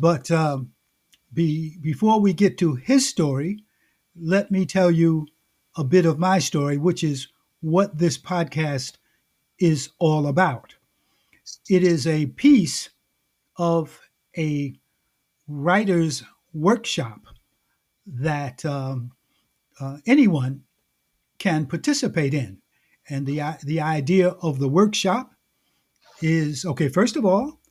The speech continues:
you don't need to be a writer, okay?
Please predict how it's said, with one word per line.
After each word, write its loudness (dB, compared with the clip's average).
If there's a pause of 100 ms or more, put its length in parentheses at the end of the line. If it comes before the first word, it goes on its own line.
(260)
you 0
don't 2
need 4
to 4
be 6
a 2
writer, 0
okay? -2